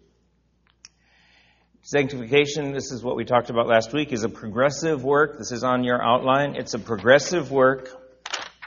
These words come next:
of God and man that makes us more and more free from sin and like Christ in our actual lives.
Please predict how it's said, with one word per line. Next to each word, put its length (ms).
of 260
God 260
and 120
man 220
that 120
makes 280
us 220
more 320
and 60
more 220
free 420
from 280
sin 640
and 320
like 640
Christ 680
in 320
our 420
actual 520
lives. 600